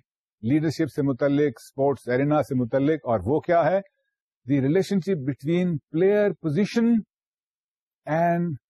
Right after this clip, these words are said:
leadership opportunity and stacking۔ پلیئر پوزیشن، میں نے آپ سے گزارش کی کہ ہر ٹیم میں کچھ پوزیشنز کھیلنے کے لیے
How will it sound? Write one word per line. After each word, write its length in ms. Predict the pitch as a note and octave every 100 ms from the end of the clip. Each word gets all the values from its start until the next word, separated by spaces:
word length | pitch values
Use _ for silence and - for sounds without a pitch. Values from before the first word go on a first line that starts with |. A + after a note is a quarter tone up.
| _ _ _ - B2+ C#3+
leadership 800 | G#3 G3 F#3+ F#3 D#3+ _ _ C3+
opportunity 680 | - A#2 F3 G#3+ A3 G#3 G#3+ - _ _ _ _ C3
and 120 | B2
stacking۔ 680 | A#2 - - G3+ G#3 F3+ G2+ - _ _ _ _ _ _ _ _ _
پلیئر 260 | D3+ F#3 F#3
پوزیشن، 520 | - A#2+ D3+ F#3+ F3
میں 100 | D#3+
نے 120 | E3
آپ 180 | D#3+ D#3+ -
سے 60 | D#3+
گزارش 480 | B2 A#2 C3 D#3 -
کی 280 | F3+ G#3 G#3+ _ _ _ _ -
کہ 140 | D#3+ B2+ -
ہر 200 | G#3+ A3
ٹیم 520 | - - F#3 G3+ F#3
میں 300 | F#3 F#3 F#3+ E3 _ _ _ _ -
کچھ 300 | G#3 - -
پوزیشنز 560 | C#3 F3 - F#3+ F#3+ D#3 - -
کھیلنے 360 | D3+ E3+ F3+
کے 120 | D#3+ E3+
لیے 380 | E3 E3+ E3+